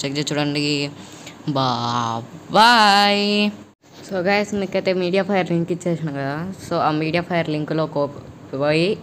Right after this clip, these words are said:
ఇక్కడ download చేయండి first. Download చేసినాక అయితే మీ file మేనేజర్లోకి వెళ్ళాలి. File మేనేజర్లోకి వెళ్ళి మీరు download చేసుకున్న ఎంసీ యాడ్ ఆన్ మీద click చేసి docs అంటే docs, videos అంటే వీడియోస్లోకి వెళ్ళిపోయి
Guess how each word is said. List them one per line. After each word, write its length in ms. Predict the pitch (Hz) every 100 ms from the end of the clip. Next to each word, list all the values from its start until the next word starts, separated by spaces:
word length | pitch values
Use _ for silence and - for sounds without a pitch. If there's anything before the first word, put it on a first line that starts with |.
| 165
ఇక్కడ 300 | - 170 147
download 400 | 160 170 180 151
చేయండి 300 | 139 123 127
first. 380 | - 139 - 147 190 - - - - -
Download 560 | 135 147 170 196 190 180
చేసినాక 400 | 160 165 160 165
అయితే 440 | 165 156 151 170
మీ 240 | 170 165 156
file 420 | 160 143 160 170
మేనేజర్లోకి 640 | 170 160 156 147 143 135
వెళ్ళాలి. 480 | 127 135 131 135 160
File 280 | 156 156 165
మేనేజర్లోకి 640 | 175 175 160 165 160 160
వెళ్ళి 380 | 151 156 180 226 - - - - -
మీరు 220 | 151 160 156
download 320 | 165 185 175
చేసుకున్న 520 | 175 - 165 160 139 -
ఎంసీ 300 | 160 165 214
యాడ్ 220 | 196 185
ఆన్ 160 | 185 170
మీద 220 | 175 165 - -
click 280 | 175 151 156
చేసి 460 | 170 165 202 233 - - - - -
docs 360 | 160 165 170 175
అంటే 200 | 160 156
docs, 400 | 151 156 151 180
videos 380 | 170 156 156
అంటే 160 | 160 147
వీడియోస్లోకి 580 | 139 143 143 147 143 139
వెళ్ళిపోయి 460 | 135 135 160 175